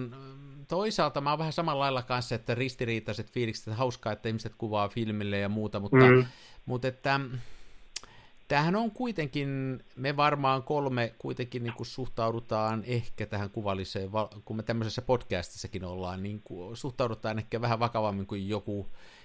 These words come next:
Speaker 1: keskivertoihminen, että monelle ihmisellähän niinku se on, ne suhtautuu tähän kevyemmin, että ne ei niinku analysoi sitä näin pitkälle, ja sit se on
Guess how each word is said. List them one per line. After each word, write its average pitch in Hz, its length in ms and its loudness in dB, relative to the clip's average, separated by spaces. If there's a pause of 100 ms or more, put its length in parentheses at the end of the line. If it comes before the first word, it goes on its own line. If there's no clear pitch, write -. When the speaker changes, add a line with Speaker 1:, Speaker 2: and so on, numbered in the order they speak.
(140)
Speaker 1:
keskivertoihminen, 110 1040 2
että 117 160 -6
monelle 165 380 0
ihmisellähän 135 760 0
niinku 127 320 -4
se 127 300 0
on, 120 420 4 (1000)
ne 135 80 -2
suhtautuu 139 500 6
tähän 127 280 4
kevyemmin, 101 640 4
että 104 180 -4
ne 120 100 2
ei 120 120 0
niinku 139 360 0
analysoi 117 640 6
sitä - 160 -2
näin 107 260 2
pitkälle, 113 500 -4
ja 127 140 -2
sit - 200 -12
se 151 140 -2
on 190 400 -2